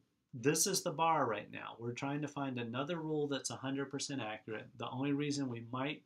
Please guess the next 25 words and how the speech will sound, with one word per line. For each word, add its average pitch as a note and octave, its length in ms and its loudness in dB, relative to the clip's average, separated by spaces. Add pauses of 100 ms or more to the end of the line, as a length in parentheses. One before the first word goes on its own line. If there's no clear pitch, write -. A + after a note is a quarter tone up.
not B2+ 320 -4
choose C3 360 -2
temperature B2+ 380 -6
is A#2 140 -8
equal A#2+ 220 -10
to A2+ 80 -8
hot - 440 -2 (460)
is B2+ 160 0
if B2+ 140 0
there A#2+ 140 -4
happens C3+ 500 -2
to C3 80 -6
be B2 280 -4
a, A2+ 160 -4 (420)
an A#2 120 -6
example A#2 800 -6 (340)
where A#2+ 200 2
we A2+ 140 0
do A2+ 280 -2
even A2+ 320 -8
better, A2 340 -4 (280)
where G#2+ 200 -4
we A2 220 -6
have, G#2 360 0
um, A2 300 -12